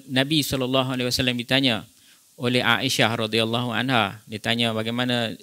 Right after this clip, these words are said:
Nabi sallallahu alaihi wasallam, bagaimana akhlak Nabi sallallahu alaihi wasallam,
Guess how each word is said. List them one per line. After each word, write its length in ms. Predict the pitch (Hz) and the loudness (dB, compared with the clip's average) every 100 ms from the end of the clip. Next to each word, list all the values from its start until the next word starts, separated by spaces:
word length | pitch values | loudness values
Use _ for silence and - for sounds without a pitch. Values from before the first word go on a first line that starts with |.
| 131 | -2
Nabi 320 | 127 131 123 | -2 0 0
sallallahu 400 | 123 110 113 107 | -2 -4 -4 -6
alaihi 160 | 104 | -6
wasallam, 400 | 98 123 135 214 214 _ _ _ _ - | -6 -4 -2 -4 -6 _ _ _ _ 0
bagaimana 400 | 120 123 165 156 | 2 4 4 6
akhlak 400 | 156 170 175 117 | 4 6 6 8
Nabi 400 | 175 180 170 151 | 4 4 2 -6
sallallahu 640 | 147 143 135 139 139 135 | -4 -2 0 2 2 2
alaihi 320 | 127 123 120 120 | -2 0 0 0
wasallam, 560 | 110 127 120 156 208 | -2 -2 0 0 -2